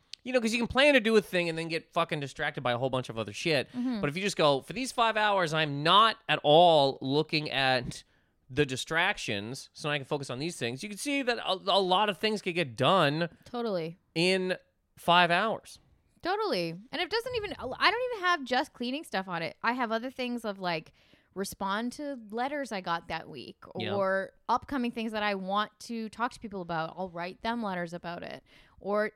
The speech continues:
Speaker 2: like, certain, certain things, especially even around the house, that, like, just never get done, not even in terms of clean, but, like,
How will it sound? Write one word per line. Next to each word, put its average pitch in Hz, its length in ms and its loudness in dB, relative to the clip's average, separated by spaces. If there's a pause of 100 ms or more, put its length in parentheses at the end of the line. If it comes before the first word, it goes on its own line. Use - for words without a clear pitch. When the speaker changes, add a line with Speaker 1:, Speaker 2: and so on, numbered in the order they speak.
Speaker 2:
like, 226 180 -4
certain, 269 580 -6 (280)
certain 370 280 -8
things, 339 200 -8
especially 311 340 -8
even 269 220 -8
around 233 240 -2
the 226 80 -4
house, 202 440 -4
that, 208 160 -8
like, 185 360 -6 (580)
just 254 240 -6
never 240 540 0
get 220 240 -4
done, 196 160 -4
not 208 140 -4
even 269 160 -4
in 269 40 -8
terms 240 220 -6
of 196 100 -18
clean, 202 220 -8
but, 214 140 -6
like, 269 220 -6